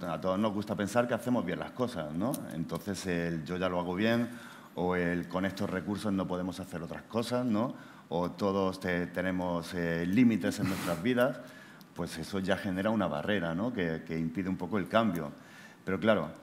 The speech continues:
si te vas a la parte de, quizás con, todos tenemos límites, ¿no? En nuestras vidas, pero esos límites, eh, ¿cuántos derechos de la persona están vulnerando, no? Ahí ya no hay excusa, ¿no? Para, para no arrancar con ese trabajo. Otro de los escollos era la frustración,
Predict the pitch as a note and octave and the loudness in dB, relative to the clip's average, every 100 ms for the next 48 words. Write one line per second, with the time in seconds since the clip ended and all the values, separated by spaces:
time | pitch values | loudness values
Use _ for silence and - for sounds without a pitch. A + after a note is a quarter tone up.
0 | - - F2 F2+ F#2+ A2 G#2 A2 F#2 F#2+ | -16 -8 -2 0 2 2 4 2 2 0
1 | F2 E2+ E2+ - - - F2+ G2 - F2+ | 0 0 -4 -10 -16 -8 -4 -4 -2 -4
2 | F2+ F#2+ F2+ F#2+ F#2+ F#2 A2+ G#2+ E2+ E2 | -2 0 0 0 0 2 2 2 0 -2
3 | F#2+ A2+ G#2+ F2 F2+ F2 G#2+ E2+ - F2 | -2 0 -2 -2 -4 -2 -2 -2 -4 -6
4 | E2+ G2 F#2+ G2+ A2+ A#2 - - - - | -2 -2 0 2 2 0 -4 -16 -20 -10
5 | D#2+ E2 G2+ F#2+ G2+ F#2+ E2 F#2+ A#2 G#2 | -6 0 0 0 0 0 0 -2 -2 -4
6 | F2 F2+ E2+ F2 E2+ G2 F2 F#2+ F#2+ F#2+ | -4 -2 -2 -4 -4 -4 -2 -2 0 0
7 | F#2+ D#2 D#2 D#2+ B2 - - - - - | 0 -2 -4 -4 -4 -6 -12 -18 -20 -20
8 | - - F2 F#2+ G#2 F#2+ E2+ D#2 - E2+ | -20 -4 0 2 2 2 -2 -4 -6 -8
9 | D#2 D2+ C3 A2+ E2 D2 - - - E2+ | -6 -4 -2 0 0 -2 -8 -14 -4 -2
10 | E2+ F2+ F2 E2 E2 E2+ E2 F#2 F2 E2 | 0 0 0 0 -2 -2 -2 -2 -2 -4
11 | E2+ D2+ D2+ D#2 C#2 C#2+ - - - - | -4 -2 -2 -4 -10 -14 -16 -20 -20 -12
12 | - G2 G#2+ G#2+ G#2 G2+ A#2 A#2 B2 A2+ | -4 2 4 6 6 6 4 6 8 8
13 | A2 - G#2 - E2+ F2+ | 6 2 -2 -4 -2 -4